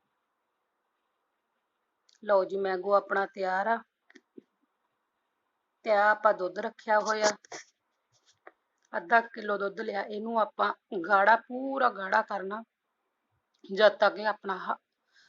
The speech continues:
ਅੱਧ ਨਹੀਂ ਰਹਿ ਜਾਂਦਾ। ਆਹ ਦੇਖੋ, ਦੁੱਧ ਆਪਣਾ ਪਹਿਲਾਂ ਨਾਲ ਅੱਧਾ ਹੋ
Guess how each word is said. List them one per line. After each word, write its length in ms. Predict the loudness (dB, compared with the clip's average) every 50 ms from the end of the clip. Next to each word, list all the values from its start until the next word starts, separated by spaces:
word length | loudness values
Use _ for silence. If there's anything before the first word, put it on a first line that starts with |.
| _ -2
ਅੱਧ 240 | -2 -2 0 -2 -4
ਨਹੀਂ 200 | -4 -4 -4 -2
ਰਹਿ 160 | -2 -2 -2 0
ਜਾਂਦਾ। 360 | -2 -4 -4 -4 -6 -8 -8 _ _ _ _ _ _ _ -20 _ _ _ _ _ -6
ਆਹ 140 | -6 -6 -4
ਦੇਖੋ, 320 | -6 -10 -14 _ -14 -12
ਦੁੱਧ 280 | -12 -12 -12 -12 -8 -8
ਆਪਣਾ 360 | -8 -8 -8 -8 -10 -10 -10 -12 _ _ _ _ _ _ _ _ _ _ _ _ _ _ _ _ _ _ _ _ _ _ _ _ _ _ _ _ _ _ _ -10
ਪਹਿਲਾਂ 280 | -8 -4 -2 0 0 0
ਨਾਲ 180 | 2 2 0 0
ਅੱਧਾ 240 | 0 0 -2 -2 -2
ਹੋ 120 | -2 -4